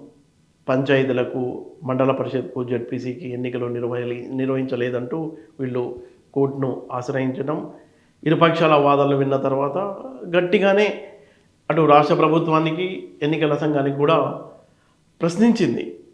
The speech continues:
హైకోర్టు. అంతేకాదు, ఒక గడువు పెట్టి వెంటనే సెప్టెంబర్ ముప్పై లోపు ఎన్నికల ప్రక్రియ పూర్తి చేయాలని, అలాగే ముప్పై రోజుల్లో వార్డుల విభజన ప్రక్రియ కూడా పూర్తి చేసి ఎన్నికలు నిర్వహించాలని కోర్టు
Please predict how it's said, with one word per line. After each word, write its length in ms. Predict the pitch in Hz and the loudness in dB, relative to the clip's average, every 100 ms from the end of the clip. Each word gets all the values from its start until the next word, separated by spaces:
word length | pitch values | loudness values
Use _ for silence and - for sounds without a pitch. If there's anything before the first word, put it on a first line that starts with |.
| - | -2
హైకోర్టు. 520 | 139 123 120 - - - - _ | 0 2 0 -4 -10 -18 -20 _
అంతేకాదు, 520 | 147 160 214 208 202 247 | -4 4 6 8 6 4
ఒక 400 | 330 349 - 160 123 - 139 135 | 2 0 2 2 2 0 -4 6
గడువు 200 | 156 190 | 10 12
పెట్టి 520 | 175 175 175 247 359 139 | 10 6 2 -2 -4 -2
వెంటనే 680 | 139 143 170 175 - - - | 0 2 2 2 -2 -6 -4
సెప్టెంబర్ 440 | 131 - 151 143 | -2 0 2 4
ముప్పై 300 | 139 139 139 | 2 2 4
లోపు 440 | 135 147 147 180 - | 6 6 6 0 0
ఎన్నికల 320 | 135 143 143 | 0 2 2
ప్రక్రియ 400 | 143 139 139 135 120 - - - - | 0 -2 -2 -2 -2 -4 -14 -8 -2
పూర్తి 200 | 143 151 | 2 4
చేయాలని, 480 | 147 139 139 151 208 | 6 8 8 6 2
అలాగే 640 | 147 175 180 170 - - - | 4 6 8 6 4 -4 0
ముప్పై 340 | 151 165 226 | 2 8 12
రోజుల్లో 420 | 226 214 220 214 202 | 12 12 12 12 10
వార్డుల 640 | 151 131 127 165 185 190 | 10 6 6 6 6 6
విభజన 380 | 185 175 165 175 | 8 8 6 4
ప్రక్రియ 420 | 165 151 151 156 | 4 0 2 2
కూడా 440 | 151 156 151 127 - - - _ _ _ _ _ _ - | 4 6 6 4 -2 -10 -20 _ _ _ _ _ _ -2
పూర్తి 220 | 147 151 | 0 2
చేసి 540 | 147 147 147 196 - - - _ _ 147 | 4 4 4 -2 -6 -14 -20 _ _ 2
ఎన్నికలు 340 | 151 156 156 | 4 6 4
నిర్వహించాలని 640 | 143 139 143 143 135 147 180 | 4 4 4 2 0 -2 -4
కోర్టు 380 | - 147 151 | -2 -2 -2